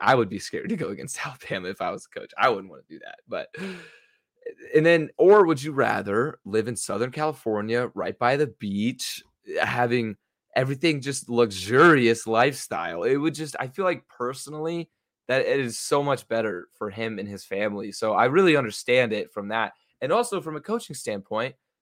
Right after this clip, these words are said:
that allows him now, if he goes to U S C and he revives them into the once great program they used to be, he's, he's a legend. He's an even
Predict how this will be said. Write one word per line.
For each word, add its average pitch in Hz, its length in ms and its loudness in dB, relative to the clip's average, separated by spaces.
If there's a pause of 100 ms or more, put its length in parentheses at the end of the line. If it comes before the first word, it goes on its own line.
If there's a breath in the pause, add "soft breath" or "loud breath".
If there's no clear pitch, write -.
(160)
that 143 140 2
allows 156 360 4
him 151 180 0
now, 135 280 0
if - 200 -4
he 180 120 -4
goes 143 360 -2
to 131 100 -16
U 139 160 -4
S 127 160 -4
C 110 340 -10 (460)
and 107 160 -4
he 143 360 -4
revives 110 720 -2
them 143 300 -2
into 113 240 -8
the 110 80 2
once 110 300 0
great 104 260 -2
program 113 580 0 (280)
they 101 80 -6
used 107 300 -6
to 107 60 -6
be, 104 380 -4 (720)
he's, 117 260 -10 (100)
he's 110 260 -8
a 104 40 -2
legend. 101 400 2
He's 110 160 -8
an 127 80 0
even 123 280 -2